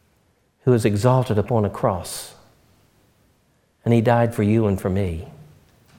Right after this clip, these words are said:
My friend, if I understand the Scriptures, there's enough sin in you and me that we really don't want that light. But this one came into our darkness, and he died on the cross for you and to me, and he really saved us.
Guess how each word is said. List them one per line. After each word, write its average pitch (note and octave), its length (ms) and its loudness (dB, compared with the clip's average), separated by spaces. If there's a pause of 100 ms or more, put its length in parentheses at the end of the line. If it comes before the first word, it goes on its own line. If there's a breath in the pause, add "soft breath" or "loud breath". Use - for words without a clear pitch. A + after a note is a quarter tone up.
(600 soft breath)
My C3+ 160 4
friend, D3+ 240 2
if B2+ 120 0
I D3 140 4
understand C3 460 0
the - 80 -2
Scriptures, - 720 -8 (1700 soft breath)
there's B2+ 200 4
enough A#2+ 220 2
sin C3+ 320 0
in A2+ 140 2
you B2 160 4
and G#2 160 0
me A2+ 240 0
that G#2 160 -4
we G#2+ 140 0
really B2 280 2
don't A2 240 2
want G#2+ 300 0
that D#2+ 260 0
light. D#2+ 400 -4 (1080 soft breath)
But - 160 -8
this B2+ 200 2
one A#2+ 220 4
came A#2+ 320 0
into G#2+ 260 0
our G2+ 160 4
darkness, G#2 680 0
and F2+ 160 -2
he G2 140 0
died G#2 480 0
on F#2+ 160 -4
the F2+ 80 -4
cross G2 400 -4
for F#2+ 120 -6
you F#2+ 260 -2
and F2 100 -4
to E2+ 80 -6
me, F#2+ 240 -4
and E2 100 -4
he F#2 140 -4
really G#2 380 0
saved F#2+ 580 -6
us. E2 260 -6